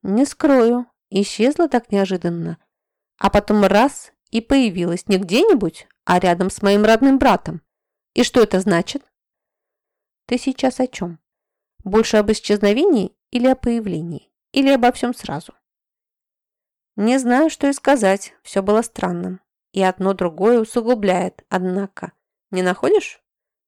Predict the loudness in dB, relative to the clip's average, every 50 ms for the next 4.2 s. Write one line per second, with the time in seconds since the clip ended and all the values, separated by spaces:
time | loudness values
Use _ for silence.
0 | _ _ _ _ _ _ _ _ _ _ _ _ _ _ _ _ _ _ -12 -12
1 | -10 -4 -2 -2 -2 -2 -2 -6 -2 0 0 0 0 -2 -4 -4 -4 -4 -4 -4
2 | -6 -8 -12 -16 _ _ _ _ _ _ _ _ -4 -4 -2 0 2 2 2 2
3 | 4 2 2 2 2 2 2 0 0 0 -4 -4 -4 -4 -4 -4 -4 -2 -4 -10
4 | -10 -10 _ -20